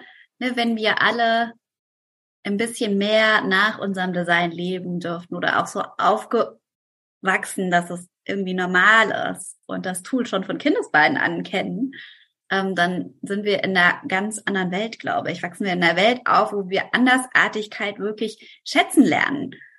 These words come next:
und wo es nicht diese Missverständnisse gibt, allein schon zwischen diesen, den, den verschiedenen Energietypen im Human Design, weil halt jeder sehr individuell ist und anders tickt.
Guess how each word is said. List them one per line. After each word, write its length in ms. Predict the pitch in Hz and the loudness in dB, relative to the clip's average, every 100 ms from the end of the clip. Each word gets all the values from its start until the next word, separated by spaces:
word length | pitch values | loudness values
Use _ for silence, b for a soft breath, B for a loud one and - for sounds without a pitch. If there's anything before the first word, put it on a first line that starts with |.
| B B _ _ _ | B B _ _ _
und 460 | - 214 208 196 196 | 4 4 4 0 0
wo 100 | 208 | 2
es 160 | 208 226 | 2 2
nicht 180 | 202 | -2
diese 220 | - 202 220 | -4 0 4
Missverständnisse 840 | 339 - 294 277 185 180 180 185 | 4 4 0 2 2 2 -2 -4
gibt, 320 | 180 180 - | -4 -6 0
allein 360 | 180 175 175 240 | 2 4 4 2
schon 220 | - 208 | -2 -6
zwischen 260 | 226 - 202 | -6 -8 -6
diesen, 440 | 185 185 175 - | -4 -6 -6 -4
den, 360 | 196 175 - - | -2 0 -2 -4
den 160 | 190 | -4
verschiedenen 400 | 196 - 220 208 | -4 -6 -6 -4
Energietypen 960 | - 185 180 285 302 190 - - - - _ _ _ _ - | -4 -4 4 4 4 -6 -6 -6 -8 -14 _ _ _ _ -2
im 140 | 185 | -2
Human 260 | 175 180 175 | 0 0 -2
Design, 400 | 165 147 160 175 | 0 2 2 4
weil 360 | 165 185 226 220 | 4 4 2 -2
halt 220 | 190 190 | -6 -6
jeder 640 | 190 196 214 226 269 - - _ _ _ | -2 2 4 4 4 0 -12 _ _ _
sehr 200 | - 202 | -2 0
individuell 540 | 208 208 196 208 302 403 | 2 0 -2 2 2 0
ist 260 | - - - _ _ | -4 -16 -18 _ _
und 200 | - 196 | -6 -2
anders 280 | - 180 175 | 0 0 -2
tickt. 380 | - 311 - - | -6 -8 -10 -20